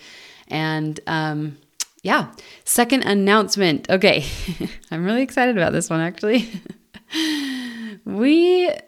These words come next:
have come up with some fun things for the week of Black Friday, which is normally not my thing, but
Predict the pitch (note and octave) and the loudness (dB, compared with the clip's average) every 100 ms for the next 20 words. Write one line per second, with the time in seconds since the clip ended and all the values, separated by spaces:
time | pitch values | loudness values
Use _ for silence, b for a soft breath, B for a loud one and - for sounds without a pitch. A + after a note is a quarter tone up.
0 | - G#3+ A3 G3+ F#3 - - _ _ _ | -6 0 2 0 -2 -8 -8 _ _ _
1 | F#3+ F#3 F3+ F3+ E3+ D#3+ D#3+ D#3 D3 C#3+ | -6 -2 0 -2 -4 -6 -4 -4 -6 -6
2 | D3 D3 - D#3+ D3 E3 - - _ - | -4 -6 -8 -8 -8 -8 -10 -14 _ -12
3 | E3+ D#3+ - - F3+ E3 D#3 E3 - E3+ | -10 -10 -12 -14 -10 -10 -8 -12 -8 -10
4 | F3+ - D#4+ D4+ E3+ D3 D3 F3+ F3+ F#3+ | -8 -6 -2 2 2 2 0 -4 -4 -6
5 | F3+ F3+ F#3 F#3+ G3 G3 F#3+ F3+ - G3+ | -4 -4 -4 -4 -6 -6 -4 -6 -6 -6
6 | F#3 - B3+ G3+ D3+ C#3 E3 D#3 - | -6 -2 0 0 -2 2 2 2 -4